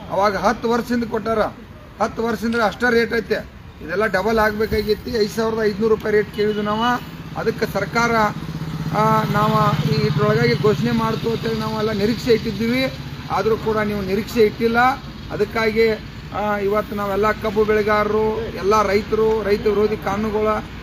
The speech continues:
ಎ ಪಿ ಎಂ ಸಿ ಕಾಯ್ದೆ, ಅಗತ್ಯ ವಸ್ತುಗಳ ಕಾಯ್ದೆ, ಮತ್ತೇನು, ಆ, ವಿದ್ಯುತ್ ಖಾಸಗೀಕರಣ, ಭೂ ಸುಧಾರಣೆ ಕಾಯ್ದೆಗಳು, ಇವೆಲ್ಲ ಕಾಯ್ದೆ ವಾಪಸ್ ಆಗ್ಬೇಕಂತೇಳಿ ನಮ್ಮ ಹೋರಾಟ ಇತ್ತು. ಯಾವುದೂ ಕೂಡ ಚರ್ಚೆ ಮಾಡಿಲ್ಲ.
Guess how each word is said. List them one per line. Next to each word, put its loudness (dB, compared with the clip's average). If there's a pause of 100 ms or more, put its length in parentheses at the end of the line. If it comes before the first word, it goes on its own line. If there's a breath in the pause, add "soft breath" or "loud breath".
(160)
ಎ -4
ಪಿ 0
ಎಂ 2
ಸಿ -4
ಕಾಯ್ದೆ, 0
ಅಗತ್ಯ -2
ವಸ್ತುಗಳ 0 (100)
ಕಾಯ್ದೆ, 0
ಮತ್ತೇನು, 0 (680)
ಆ, 4
ವಿದ್ಯುತ್ 2
ಖಾಸಗೀಕರಣ, 0 (640)
ಭೂ 4
ಸುಧಾರಣೆ 2
ಕಾಯ್ದೆಗಳು, 0
ಇವೆಲ್ಲ 2
ಕಾಯ್ದೆ 0
ವಾಪಸ್ -2
ಆಗ್ಬೇಕಂತೇಳಿ -2
ನಮ್ಮ -6
ಹೋರಾಟ 2
ಇತ್ತು. 0 (500)
ಯಾವುದೂ 2
ಕೂಡ 0
ಚರ್ಚೆ -2
ಮಾಡಿಲ್ಲ. 0